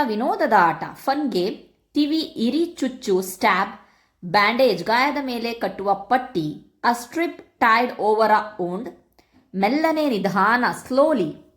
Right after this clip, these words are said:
ರಾಜ್ಯಪಾಲ. ರಾಜ್ಯದ ಮುಖ್ಯಸ್ಥ,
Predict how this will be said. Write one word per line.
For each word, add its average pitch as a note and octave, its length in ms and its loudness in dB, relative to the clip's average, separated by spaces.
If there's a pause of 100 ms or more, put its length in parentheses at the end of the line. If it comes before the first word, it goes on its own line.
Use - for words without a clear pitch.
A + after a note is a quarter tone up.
(400)
ರಾಜ್ಯಪಾಲ. G#3+ 1000 2 (4000)
ರಾಜ್ಯದ C#4 340 2
ಮುಖ್ಯಸ್ಥ, C#4+ 480 -4